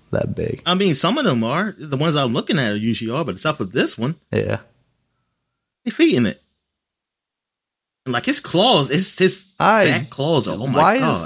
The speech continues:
Speaker 1: this question? Oh, I don't like the sound of that. Why do echidnas
Speaker 2: What?
Speaker 1: have four heads? Oh. See,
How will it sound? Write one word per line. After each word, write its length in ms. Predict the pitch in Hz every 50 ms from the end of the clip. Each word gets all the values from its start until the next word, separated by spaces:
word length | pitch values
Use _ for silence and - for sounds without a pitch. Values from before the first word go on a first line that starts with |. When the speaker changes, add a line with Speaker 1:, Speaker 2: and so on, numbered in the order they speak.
| 196
Speaker 1:
this 160 | 190 185 -
question? 460 | - - - 156 151 143 - - - 78
Oh, 360 | 107 123 127 127 123 113 107
I 80 | 107 110
don't 200 | 120 131 135 120
like 200 | 113 113 - -
the 60 | -
sound 300 | - - - 113 110 110
of 60 | 107 104
that. 340 | 107 110 113 110 95 - - - - - _ -
Why 280 | 101 101 127 180 277
do 200 | 320 311 254 254
echidnas 420 | 226 156 147 - - - 160 151 131
Speaker 2:
What? 220 | 104 95 98 -
Speaker 1:
have 260 | - - 98 98 95
four 400 | - - - - 123 131 127 123
heads? 800 | 117 - - 123 127 123 - - - - - 113 - - - - - _ _ _ _ _ _ _ _ _ _ _ _ _ _ _ _ _ _ -
Oh. 420 | 98 98 101 107 107 101 98 95 - _ _ _ _ _ _ _ _ _ _ _
See, 340 | - - 139 120 117 113 110